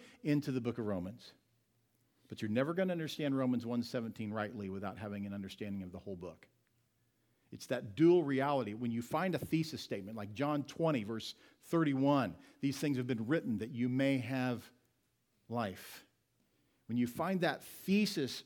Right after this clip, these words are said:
passage, that central distilled reality about a book,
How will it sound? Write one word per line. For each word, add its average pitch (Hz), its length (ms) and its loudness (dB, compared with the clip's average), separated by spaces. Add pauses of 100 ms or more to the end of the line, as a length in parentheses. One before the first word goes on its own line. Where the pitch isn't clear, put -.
passage, 147 720 -2
that 113 220 -8
central 180 640 0 (400)
distilled 165 920 4
reality 135 640 4
about 127 420 0 (400)
a 117 60 -10
book, 120 480 2